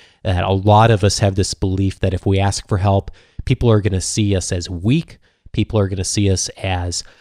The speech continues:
um, not knowledgeable. People are gonna s-, perceive that we just don't have it together for whatever reason.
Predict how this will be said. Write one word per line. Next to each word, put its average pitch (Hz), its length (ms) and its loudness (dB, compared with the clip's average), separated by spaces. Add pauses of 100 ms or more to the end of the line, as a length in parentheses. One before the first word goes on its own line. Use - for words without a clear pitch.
(120)
um, 85 480 -6
not 95 280 -4
knowledgeable. 147 1040 2 (260)
People 117 280 -2
are 107 120 4
gonna 98 160 -2
s-, - 180 -6 (300)
perceive 120 640 0
that 98 240 2
we 101 180 2
just - 240 -2
don't 90 220 0
have 98 200 -2
it 98 100 -6
together 107 440 0
for 123 160 -2
whatever 117 340 0
reason. 117 380 0